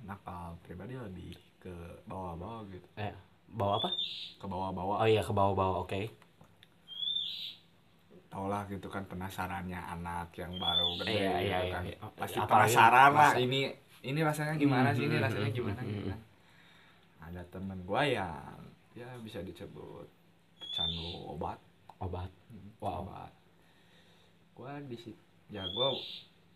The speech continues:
Speaker 1: nggak deket sih,
Speaker 2: Hmm.
Speaker 1: gitu. Orangnya nggak deket sama gua gitu. Tapi si orang itu teh deket sama temen yang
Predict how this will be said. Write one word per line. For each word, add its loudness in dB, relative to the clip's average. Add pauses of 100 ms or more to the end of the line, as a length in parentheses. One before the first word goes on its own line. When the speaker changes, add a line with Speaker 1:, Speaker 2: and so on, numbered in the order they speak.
(300)
Speaker 1:
nggak -2
deket -4
sih, -2 (100)
Speaker 2:
Hmm. -4
Speaker 1:
gitu. -6 (560)
Orangnya -8
nggak -6
deket -12
sama -12
gua -10
gitu. -8
Tapi -2 (720)
si -10 (460)
orang -4
itu -10
teh -6
deket -8 (240)
sama -12 (380)
temen -12
yang -10